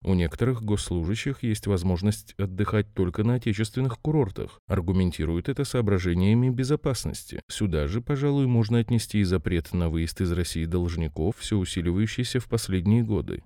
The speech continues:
Таким образом, государство, безусловно, поддержало курорты Крыма и Кавказа, и при этом то, что внутренний турпоток вырос колоссально и что это идет на пользу стране, отрицать нельзя.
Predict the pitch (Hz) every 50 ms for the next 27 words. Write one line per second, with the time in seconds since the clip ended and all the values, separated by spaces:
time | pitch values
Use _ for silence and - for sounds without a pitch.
0 | _ _ - 123 123 - 165 175 185 170 110 90 82 76 82 82 80 87 87 -
1 | 90 85 87 85 85 - - 92 85 87 87 90 - - 92 92 92 95 110 110
2 | 107 127 117 117 135 143 139 143 165 151 117 98 87 78 - 90 85 87 85 80
3 | - - 101 - 110 104 98 101 113 117 113 - - 135 - - - 98 73 73
4 | 60 - - - - - 92 80 - 92 90 85 - 87 90 87 - - 92 82
5 | - - 98 90 85 90 95 87 - 82 87 85 82 82 78 - 92 82 78 -
6 | 90 82 - 85 78 - - 87 87 85 82 80 - - - 113 98 98 101 101
7 | - - 95 80 76 82 82 104 135 143 131 120 - - - 113 107 101 - 104
8 | 101 92 90 95 80 - 92 92 - - 92 90 82 82 90 - - - 92 87
9 | 90 90 90 85 - - 92 85 - - 80 80 - - - - 107 123 127 123
10 | 120 104 87 - - - -